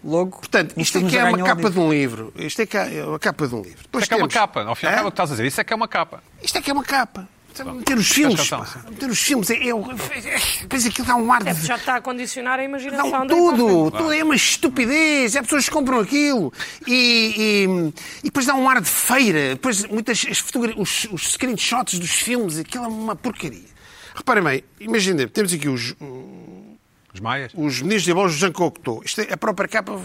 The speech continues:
Speaker 2: do desenho do, do Jean Cocteau. Imaginemos.
Speaker 3: Isso é de uma época, é um, isso é uma época,
Speaker 2: É
Speaker 3: essa
Speaker 2: uma
Speaker 3: capa.
Speaker 2: época, não, não,
Speaker 3: Esse
Speaker 2: mas,
Speaker 3: livro,
Speaker 2: mas
Speaker 3: esse
Speaker 2: depois
Speaker 3: livro
Speaker 2: foi
Speaker 3: é dos
Speaker 2: feito um
Speaker 3: anos
Speaker 2: filme.
Speaker 3: sessenta.
Speaker 2: Foi feito um filme. Imagina,
Speaker 3: Sessenta.
Speaker 2: metem aqui uma foto do filme.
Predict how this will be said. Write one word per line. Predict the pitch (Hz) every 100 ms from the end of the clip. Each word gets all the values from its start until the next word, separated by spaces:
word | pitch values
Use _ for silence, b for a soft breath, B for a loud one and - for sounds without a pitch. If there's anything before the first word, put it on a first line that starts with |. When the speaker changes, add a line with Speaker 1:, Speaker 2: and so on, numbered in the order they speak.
| - - 180 190
Speaker 2:
do | 170 202
desenho | 170 160 196
do, | 170 180
do | 160 170
Jean | 190
Cocteau. | 170 165 - 175
Imaginemos. | 247 240 277 294
Speaker 3:
Isso |
é | 127
de |
uma | 156 123
época, | 110 117
é |
um, | 117 117
isso | -
é | 123
uma | 135
época, | 120 -
Speaker 2:
É |
Speaker 3:
essa | 113
Speaker 2:
uma | 185 165
Speaker 3:
capa. | 202
Speaker 2:
época, | 233 190
não, | 190 269
não, | 240 269
Speaker 3:
Esse |
Speaker 2:
mas, | 202
Speaker 3:
livro, | 139 147
Speaker 2:
mas |
Speaker 3:
esse | 151 170 147
Speaker 2:
depois | - 156
Speaker 3:
livro | 170
Speaker 2:
foi | 269
Speaker 3:
é |
dos |
Speaker 2:
feito | -
um |
Speaker 3:
anos | 214
Speaker 2:
filme. | 185 175 117
Speaker 3:
sessenta. | 104 170
Speaker 2:
Foi |
feito | 214 262 220
um |
filme. | - 123
Imagina, | 214 226 262
Speaker 3:
Sessenta. | 147 151 -
Speaker 2:
metem | 262 240 226
aqui | - 240 208 214
uma | 180 175 156
foto | 220 190 170
do | 135 113
filme. | - -